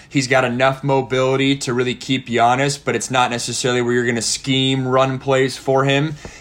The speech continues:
And you just get the sense that he's a, he's a little gunslinger back there. He's got the, got the crazy hair, the, the dyed red hair. It just feels like a, a good Nick Rolovich quarterback and, and a nice match with Wazoo. I, I think the biggest thing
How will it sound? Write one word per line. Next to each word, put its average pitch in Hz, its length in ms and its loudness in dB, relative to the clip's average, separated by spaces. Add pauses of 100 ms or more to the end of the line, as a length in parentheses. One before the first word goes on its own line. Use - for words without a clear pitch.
(140)
And 120 80 2
you 135 40 2
just 151 160 0
get 180 140 0
the 160 80 -4
sense 160 340 0
that 165 80 -2
he's 151 200 4
a, 156 240 2
he's 147 180 2
a 175 60 0
little 175 200 2
gunslinger 147 640 0
back 113 280 0
there. 117 160 0
He's 101 120 0
got 135 260 0
the, 143 280 2
got 143 180 0
the 151 60 -6
crazy 151 500 0
hair, 143 400 2
the, 127 200 -4
the 110 180 -6
dyed 123 460 2
red 135 260 2
hair. 135 640 0
It 123 100 -4
just 143 200 -4
feels 156 460 0
like 143 200 -2
a, 135 280 2
a 127 80 -4
good 135 360 0
Nick 139 220 -2
Rolovich 135 380 0
quarterback 139 520 0
and, 127 160 -4
and 123 140 -6
a 123 60 -2
nice 127 340 -2
match 127 300 -4
with 120 180 -4
Wazoo. 135 560 2
I, 135 300 0
I 143 60 0
think 151 200 -2
the 147 60 -2
biggest 151 360 -2
thing 143 260 0